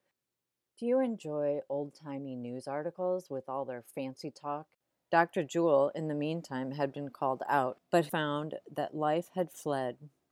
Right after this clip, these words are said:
before he arrived. Wow. Fancy talk.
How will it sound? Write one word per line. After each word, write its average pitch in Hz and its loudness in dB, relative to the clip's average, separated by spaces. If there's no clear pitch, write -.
before 143 -4
he 143 -2
arrived. 127 -6
Wow. 120 4
Fancy 135 0
talk. - -10